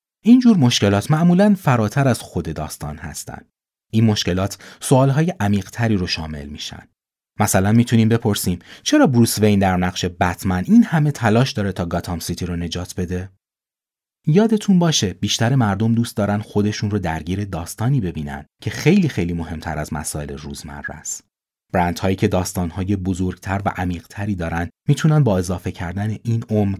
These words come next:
به زندگی مشتری‌ها ارزش بیشتری برای محصول یا خدماتشون به دست بیارن. در ادامه همون مثال صفحه‌های موسیقی، نیاز به بردن موسیقی به جایی که مشتری‌ها دوست دارن منجر شد به ساخت دستگاه‌های پخش کننده قابل حمل.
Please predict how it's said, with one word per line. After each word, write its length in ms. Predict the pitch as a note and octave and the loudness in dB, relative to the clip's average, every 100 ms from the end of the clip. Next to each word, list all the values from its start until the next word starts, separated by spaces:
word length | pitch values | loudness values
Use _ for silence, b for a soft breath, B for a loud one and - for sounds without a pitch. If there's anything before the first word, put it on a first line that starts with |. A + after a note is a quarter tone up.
| - | -4
به 80 | A2 | -2
زندگی 500 | G2+ F#2 F2+ E2 G2 | 0 -2 -2 -2 -2
مشتری‌ها 680 | G#2 E2+ - D#2 D#2+ - F2+ B B B | -2 -4 -6 -6 -8 -6 -8 B B B
ارزش 440 | A2 B2 A#2+ C#3 | -2 0 0 0
بیشتری 600 | D3+ G#2+ F#2+ - G2+ G#2 | 0 0 -2 0 0 0
برای 320 | F2+ E2 E2 E2+ | -2 -4 -4 -4
محصول 560 | F2 - - - G#2+ | -6 -8 -6 -2 0
یا 80 | G2+ | -2
خدماتشون 800 | - E2 D#2+ D#2+ G2 F2 - C#2+ | -4 -8 -6 -6 -6 -8 -10 -10
به 80 | D2 | -12
دست 300 | C#2+ D2 - | -12 -14 -12
بیارن. 380 | C#2+ D2 - - _ _ _ _ _ _ _ - | -12 -10 -12 -16 _ _ _ _ _ _ _ 0
در 180 | E2 E2+ | 2 2
ادامه 380 | D#2+ D#2+ C3 | -2 0 0
همون 320 | D3+ A2+ C#3+ C3+ | 0 2 4 2
مثال 340 | E2+ G2 B2+ | 0 -2 -2
صفحه‌های 500 | - D#2 E2 D#2 G2 | -2 -6 -8 -8 -6
موسیقی، 640 | G#2 D#2+ - D2 E2 D#2+ - _ | -4 -6 -8 -8 -10 -12 -18 _
نیاز 340 | B2+ D#3+ A3 A#3 | 4 6 6 4
به 100 | E3+ | 0
بردن 480 | A2+ G2+ G2 A2+ C3 | 2 2 2 2 2
موسیقی 640 | G2+ F#2 - D#2 E2+ E2 | 0 -2 -6 -6 -6 -2
به 140 | A2+ | -2
جایی 220 | A#2+ D#3 F#3 | 2 2 2
که 120 | G3+ | 2
مشتری‌ها 580 | C3 - D#2+ D#2+ - D#2 | 2 0 -4 -4 -6 -8
دوست 320 | D#2+ D#2+ - | -8 -8 -8
دارن 340 | D#2 E2 E2+ - _ | -6 -6 -6 -12 _
منجر 320 | F#2 F2+ F2+ C3 | -2 0 0 0
شد 240 | - D#3 | -2 -4
به 80 | F#2 | -4
ساخت 380 | - G#2+ - C3 | -4 -4 -2 -4
دستگاه‌های 540 | G2 F2+ - - A#2 | -2 -6 -8 -8 -8
پخش 340 | - - - | -8 -12 -12
کننده 420 | - D#2 D2 D#2+ C3 | -8 -8 -6 -4 -4
قابل 380 | D#2+ D2 C2+ | -4 -8 -8
حمل. 420 | - - - - | -10 -8 -10 -10